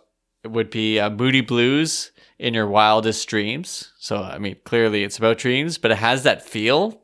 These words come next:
that synth feel too. Or not synth, but maybe synth bass that kind of runs it. It's a, I think it's a synth bass in that one. And then I, I think a Kate Bush song would work well.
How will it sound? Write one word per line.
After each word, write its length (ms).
that 160
synth 300
feel 300
too. 460
Or 280
not 260
synth, 360
but 100
maybe 200
synth 380
bass 440
that 180
kind 160
of 80
runs 300
it. 260
It's 160
a, 220
I 20
think 240
it's 240
a 40
synth 140
bass 360
in 100
that 220
one. 220
And 160
then 180
I, 220
I 80
think 240
a 40
Kate 380
Bush 280
song 360
would 160
work 240
well. 340